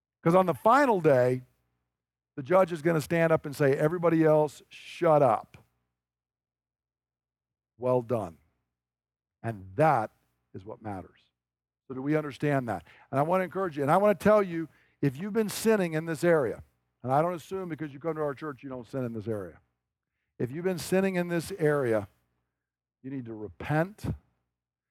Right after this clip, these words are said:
you need to confess, and you then need to cry out for Christ to be Lord of this area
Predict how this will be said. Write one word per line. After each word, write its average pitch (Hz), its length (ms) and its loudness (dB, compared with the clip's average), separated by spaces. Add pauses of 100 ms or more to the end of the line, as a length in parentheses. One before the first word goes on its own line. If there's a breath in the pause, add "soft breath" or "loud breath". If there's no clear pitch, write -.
(180)
you 123 80 -10
need 127 200 -6
to 117 80 -6
confess, 160 1120 -2 (460)
and 123 160 -10
you 131 100 -10
then 143 320 0
need 139 260 -4
to 123 60 -6
cry 143 320 0
out 135 120 -2
for 117 100 -20
Christ 127 320 -4
to 120 60 -16
be 117 100 -10
Lord 113 300 -12
of 104 100 -14
this 110 180 -10
area 107 420 -10